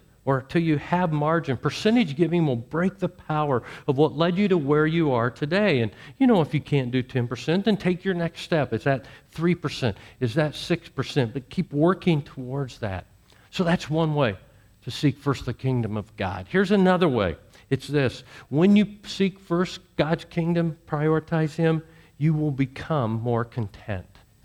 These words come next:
Listen to the words of Proverbs fifteen sixteen. "Better to have little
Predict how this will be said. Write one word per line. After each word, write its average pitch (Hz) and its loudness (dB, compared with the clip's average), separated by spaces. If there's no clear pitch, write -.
Listen 202 2
to 247 6
the 233 2
words 202 4
of 170 0
Proverbs 156 -4
fifteen 147 -4
sixteen. 110 -4
"Better 160 2
to 147 -2
have 131 -4
little 127 -2